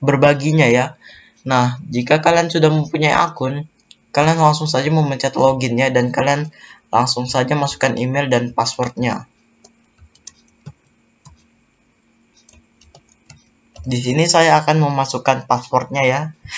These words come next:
Setelah itu kita submit. Nah, setelah itu tampilannya akan seperti ini.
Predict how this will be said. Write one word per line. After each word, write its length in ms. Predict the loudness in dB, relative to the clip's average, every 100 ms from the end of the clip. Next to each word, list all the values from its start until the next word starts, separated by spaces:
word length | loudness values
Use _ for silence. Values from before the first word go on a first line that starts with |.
| -16
Setelah 320 | -4 2 2
itu 160 | 0 -4
kita 240 | -4 -2
submit. 640 | 2 2 0 -4 -4 -4 -8 _ _ _ _ _ _ _ _ -20 -20 _ -4
Nah, 80 | -2
setelah 320 | 0 2 2
itu 480 | 2 2 2 0 -2
tampilannya 560 | -2 0 2 2 4 2 0
akan 160 | -2
seperti 480 | 0 -2 0 2 2
ini. 140 | 0